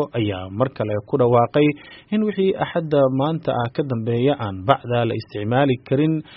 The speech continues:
isagoo tilmaamay inay horseedayso waxyeello soo gaarta deegaanka iyo dhirta. Afhayeenka ayaa u digay ganacsatada iyo dadka isticmaala bacda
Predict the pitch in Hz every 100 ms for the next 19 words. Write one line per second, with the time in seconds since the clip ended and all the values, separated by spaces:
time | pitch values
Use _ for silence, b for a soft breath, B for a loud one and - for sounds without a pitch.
0 | B B 160 240 214 208 196 131 117 117
1 | 127 151 151 127 107 107 - 143 147 131
2 | 131 143 117 107 98 123 - 131 123 123
3 | 117 135 120 120 120 110 - 110 107 131
4 | 123 - 101 98 104 - _ _ _ _
5 | B B B B B 147 147 156 214 208
6 | 214 156 127 135 139 131 143 139 117 -
7 | 113 - 160 160 127 113 147 - 110 -
8 | 117 117 113 113 107 143 135 107